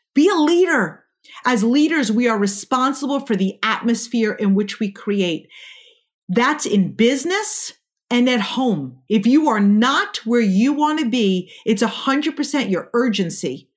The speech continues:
When you are on fire, you figure it out. You see it.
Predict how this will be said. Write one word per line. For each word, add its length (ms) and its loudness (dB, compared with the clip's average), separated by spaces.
When 180 4
you 280 4
are 140 2
on 380 0
fire, 720 -2
you 160 4
figure 480 0
it 80 0
out. 360 -2
You 140 4
see 460 0
it. 260 -6